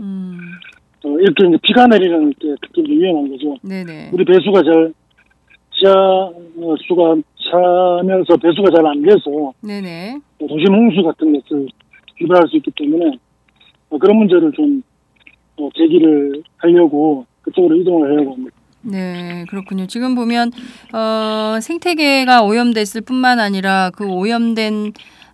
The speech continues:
Speaker 1: 어, 물로 농사를 짓고 그걸 또 우리 사람, 대한민국 국민들이 그거를, 그 농산물을 먹어야 되는 이런 악순환의 구조가 계속되고 있는데요.
Speaker 2: 네.
Speaker 1: 이거를, 이 현장 고발을 계기로 해서 우리 환경부라든가 수자원공사라든가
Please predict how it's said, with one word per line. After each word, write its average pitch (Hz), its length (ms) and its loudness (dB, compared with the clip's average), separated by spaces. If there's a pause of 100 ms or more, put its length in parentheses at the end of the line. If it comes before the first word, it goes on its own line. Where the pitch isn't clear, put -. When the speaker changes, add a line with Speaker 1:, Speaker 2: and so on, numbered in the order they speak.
Speaker 1:
어, 180 600 -4 (180)
물로 202 560 -4
농사를 202 480 -4
짓고 240 460 -8
그걸 220 240 -8
또 214 160 -6
우리 190 640 -6
사람, 214 400 -8 (220)
대한민국 185 420 -8
국민들이 190 500 -6
그거를, 185 440 -12
그 - 120 -10
농산물을 185 540 -6
먹어야 170 360 -6
되는 170 220 -10
이런 190 200 -6
악순환의 214 500 -6
구조가 185 340 -8
계속되고 185 520 -10
있는데요. 165 560 -8 (480)
Speaker 2:
네. 226 60 -6
Speaker 1:
이거를, 262 640 0
이 247 180 0
현장 320 340 0
고발을 233 600 2
계기로 196 420 -4
해서 180 600 -6
우리 170 120 -10
환경부라든가 185 1000 -6
수자원공사라든가 185 1120 -8